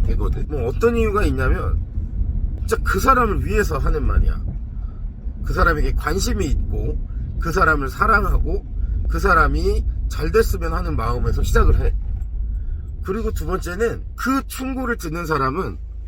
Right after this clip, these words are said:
그 충고를 받아들일 수 있다라고 내가 판단을 하는 거지. 그래서 이야기를 하게 돼. 굉장히 많은 용기를 가지고. 근데 받아들이는 사람, 그 충고를 듣는 사람은 어떠냐면, 대부분의 사람들이 그걸 듣기 싫어해.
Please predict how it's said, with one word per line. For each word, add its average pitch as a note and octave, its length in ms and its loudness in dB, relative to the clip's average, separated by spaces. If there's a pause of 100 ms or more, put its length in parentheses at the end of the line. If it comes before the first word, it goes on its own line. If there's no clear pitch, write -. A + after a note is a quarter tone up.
(380)
그 D3 220 -4
충고를 F#3+ 480 -2
받아들일 A#3 580 0
수 F#3 140 -12
있다라고 A2 800 -4
내가 E3+ 220 0
판단을 E3+ 560 -2
하는 B2 220 -4
거지. E2+ 300 -10
그래서 G3 680 -2 (160)
이야기를 D3+ 380 -4
하게 D3+ 260 -8
돼. - 260 -12
굉장히 F3+ 380 -2
많은 B2+ 440 -2 (160)
용기를 C3+ 840 -4
가지고. - 500 -8
근데 A3 240 2
받아들이는 G#3 760 0
사람, F3+ 320 0
그 D#3 140 -10
충고를 B3+ 500 -6
듣는 F3 400 -6
사람은 G#3+ 400 -2
어떠냐면, B2 760 -6
대부분의 A#3+ 760 -2
사람들이 A#2+ 1000 -6
그걸 - 340 -2
듣기 D#3+ 300 -10
싫어해. C3 720 -6